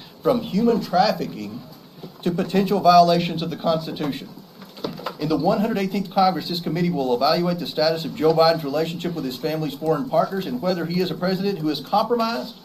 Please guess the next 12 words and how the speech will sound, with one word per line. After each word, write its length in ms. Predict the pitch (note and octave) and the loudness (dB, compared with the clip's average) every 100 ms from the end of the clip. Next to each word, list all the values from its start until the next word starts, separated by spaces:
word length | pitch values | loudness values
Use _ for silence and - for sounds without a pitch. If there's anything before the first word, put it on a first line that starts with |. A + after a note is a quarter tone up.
| - - | -20 -10
or 160 | - F3 | -4 -4
swayed 560 | F3 F3 F#3 D#3+ D3 | -2 0 2 2 0
by 200 | C3+ B2 | 0 -2
foreign 300 | - F#3 G#3 | 0 0 0
dollars 460 | F#3 E3+ F3 F3 E3 | 4 6 6 2 -4
and 180 | C#3+ D3+ | -10 -8
influence. 580 | D3 C#3 A2+ - - - - - - - - - | -8 -10 -12 -14 -20 -18 -18 -18 -20 -20 -10 0
I 60 | |
want 180 | G3 F#3+ | 0 2
to 80 | F#3 | -2
be 40 | |
clear. 300 | F3 G3 D#3 | -2 0 -2